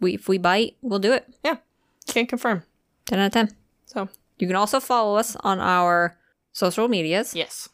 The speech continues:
Speaker 1: What's the handle?
Speaker 2: H H I B K H podcast.
Speaker 1: On Instagram or Twitter.
Speaker 2: Yes.
Speaker 1: We're posting stuff there. Fun stuff.
Speaker 2: Yeah, lots
Speaker 1: Things.
Speaker 2: of fun stuff.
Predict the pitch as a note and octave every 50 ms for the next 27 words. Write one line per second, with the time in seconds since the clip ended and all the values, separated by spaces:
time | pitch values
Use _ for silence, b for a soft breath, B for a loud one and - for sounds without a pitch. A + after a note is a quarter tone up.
0 | _ _ _ - D#3+ - - G#3 A3 F3+ F3 E3+ F#3 F#3+ - _ _ _ _ _
1 | - - - - G#3 A#3+ A#3 C#4+ A3+ A3+ A#3 - - - - G3 G3 G3+ G#3+ G3+
2 | F3+ G#3 A3 A#3 G#3+ A3 A3+ A3 G3+ - - G#3+ F3 E3 D#3+ - - - - -
3 | - - D4 D#4 D#4 B3 A#3+ - G3 D#3+ C#3+ C3+ C3 E3+ G#3+ - - - - -
4 | - _ _ _ - - D#3+ E3 - - F#3 G3+ G#3 - G#3+ A3 A3+ A#3 A3+ A#3+
5 | A#3 C4+ - - - - - - - - - - - - - - _ b b b
6 | b b b b b b - F3+ E3+ E3+ - F#3+ F3+ E3+ - - F3+ E3+ E3 -
7 | - - E3 D#3+ D#3 - - - - E3 D#3+ D#3 D#3 D#3 D#3 D#3 - - _ _
8 | _ _ _ _ - G3 G3+ G#3 - A3+ G#3+ A3 - - - - _ _ _ -
9 | B3 B3+ A#3 - _ _ - G#3+ A3 G#3+ G3+ G3+ G#3+ A3 G#3+ G3+ - - G3+ G3+
10 | G3+ - -